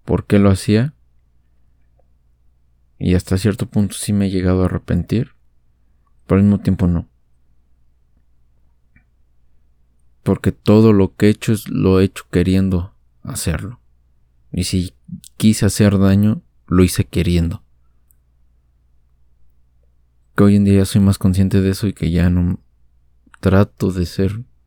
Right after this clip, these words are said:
menos así, sí, tal vez, pero como les digo, tiendo a herir inconscientemente, tiendo a hacer daño inconscientemente.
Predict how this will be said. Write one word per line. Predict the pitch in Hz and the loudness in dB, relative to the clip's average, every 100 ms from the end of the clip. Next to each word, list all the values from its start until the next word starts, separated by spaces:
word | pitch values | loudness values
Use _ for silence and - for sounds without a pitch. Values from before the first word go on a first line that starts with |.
| _ - - - _ _ - | _ -20 -20 -20 _ _ -6
menos | 90 92 95 85 | -2 0 0 -4
así, | 95 113 | -4 -6
sí, | - 107 | -4 -6
tal | - 85 | 0 0
vez, | 87 90 | 0 -4
pero | - 78 - - _ | -6 -8 -10 -14 _
como | - 95 | -2 0
les | 98 | 2
digo, | 98 95 107 _ _ _ _ _ _ _ _ _ _ _ _ _ _ _ _ _ _ _ _ _ _ _ | 2 -2 -4 _ _ _ _ _ _ _ _ _ _ _ _ _ _ _ _ _ _ _ _ _ _ _
tiendo | - 95 95 | 0 2 4
a | 95 | 4
herir | 95 95 101 - _ _ _ | 4 2 0 -8 _ _ _
inconscientemente, | 104 95 90 85 - 104 - 90 90 85 87 | 2 2 2 -4 -2 -2 0 2 2 0 -2
tiendo | - 95 92 | 0 0 0
a | |
hacer | 90 104 95 | 0 0 2
daño | 90 95 | 2 2
inconscientemente. | 95 104 87 95 92 92 92 87 | 0 -2 0 0 0 0 0 -4